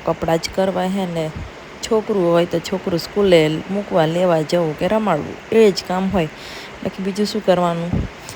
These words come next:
એટલું તો લેડીઝ કામ ઘરમાં કરી શકે છે. તો આપણે વોશિંગ મશીનનો ઉપયોગ કરતા નથી ને આપણે બેસી ગયા હતા કપડાં ધોવા માટે ને આપણે ફટાફટ કપડાં ધોવા મંડાયા છે.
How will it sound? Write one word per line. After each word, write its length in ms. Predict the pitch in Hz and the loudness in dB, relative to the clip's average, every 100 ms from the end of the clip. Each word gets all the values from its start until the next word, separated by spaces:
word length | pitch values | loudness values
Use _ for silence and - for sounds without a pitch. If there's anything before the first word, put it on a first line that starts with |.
| - | -4
એટલું 280 | 196 202 208 | -2 0 0
તો 80 | 208 | 2
લેડીઝ 360 | 190 190 190 - | 4 4 2 0
કામ 200 | 185 170 | -2 -2
ઘરમાં 300 | 175 175 160 | -2 -2 0
કરી 160 | 175 | 0
શકે 260 | 170 165 165 | 0 -4 -4
છે. 120 | 165 | -2
તો 60 | - | -2
આપણે 300 | 214 214 208 | -2 -2 -2
વોશિંગ 340 | 196 196 190 | 0 0 0
મશીનનો 260 | 180 165 160 | -2 -2 -2
ઉપયોગ 220 | 151 - | -4 -4
કરતા 280 | 170 - 180 | -6 -4 -4
નથી 300 | 175 165 160 | -4 -6 -4
ને 60 | |
આપણે 220 | 165 160 147 - | -4 -6 -8 -6
બેસી 180 | 170 175 | -4 -2
ગયા 120 | 151 | -2
હતા 140 | 156 143 | -4 -4
કપડાં 340 | 185 208 147 - | -6 -4 -4 -2
ધોવા 200 | 175 165 | -2 0
માટે 280 | 151 147 | -2 -6
ને 80 | 147 | -8
આપણે 180 | 170 147 | -6 -6
ફટાફટ 640 | 147 - - - 160 - | -4 -4 -2 -4 -4 -8
કપડાં 180 | 160 147 | -6 -6
ધોવા 260 | 139 151 147 | -4 -4 -2
મંડાયા 440 | 147 175 160 143 | -2 -2 -2 -2
છે. 180 | 147 143 | -4 -8